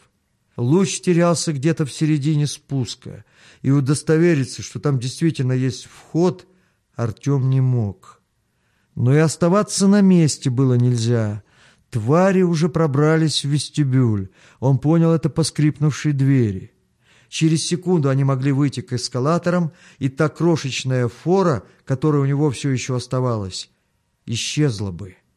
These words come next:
Неловко ступая толстыми подошвами ботинок по расшатанным рифленым ступеням, Артем начал спуск.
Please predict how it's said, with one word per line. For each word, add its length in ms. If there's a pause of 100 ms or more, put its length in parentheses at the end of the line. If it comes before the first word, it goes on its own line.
(260)
Неловко 640
ступая 600
толстыми 600
подошвами 640
ботинок 680
по 140
расшатанным 920 (180)
рифленым 600
ступеням, 760 (460)
Артем 720
начал 400
спуск. 840